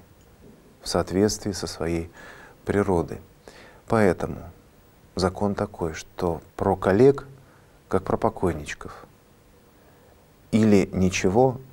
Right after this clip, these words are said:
или хорошо. Ни в коем случае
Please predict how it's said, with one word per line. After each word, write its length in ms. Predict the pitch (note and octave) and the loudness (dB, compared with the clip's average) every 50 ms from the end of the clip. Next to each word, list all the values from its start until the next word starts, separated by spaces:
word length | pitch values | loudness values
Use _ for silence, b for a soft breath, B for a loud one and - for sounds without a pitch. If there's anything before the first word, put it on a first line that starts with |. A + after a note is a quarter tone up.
| - _ - | -20 _ -6
или 180 | - F#2 F#2+ G#2 | -2 0 0 0
хорошо. 540 | G2+ - - G2 G2+ F#2 - - - C#2 - - - - _ _ _ _ _ _ _ B B B B B B B B B B B B B B _ _ - - - - _ - _ _ _ _ _ - - - - - | -2 -2 -2 -2 -2 -2 -4 -6 -6 -8 -8 -10 -20 -20 _ _ _ _ _ _ _ B B B B B B B B B B B B B B _ _ -20 -20 -20 -20 _ -20 _ _ _ _ _ -20 -20 -20 -18 -12
Ни 220 | - F2+ F#2+ G2 | -6 -4 -4 -4
в 100 | F2+ - | -4 -4
коем 360 | - - A2 G2+ F2+ E2 D#2+ | -2 2 2 2 2 2 -2
случае 640 | - - - G2+ A2 B2 A#2+ - - - A2 G#2 G#2 | -8 -6 -2 0 0 0 0 -4 -6 -6 -8 -8 -8